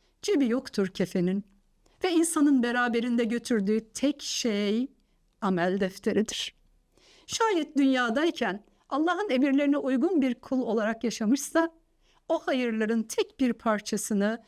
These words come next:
dünyanın bütün servetine değişmez. Gerçekte neyin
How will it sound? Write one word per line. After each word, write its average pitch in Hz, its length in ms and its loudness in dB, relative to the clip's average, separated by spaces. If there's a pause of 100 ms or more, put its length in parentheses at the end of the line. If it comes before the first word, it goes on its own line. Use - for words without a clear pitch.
(220)
dünyanın 208 540 2
bütün 196 260 -4
servetine 180 680 0
değişmez. 196 760 0 (640)
Gerçekte 311 640 0
neyin 311 260 2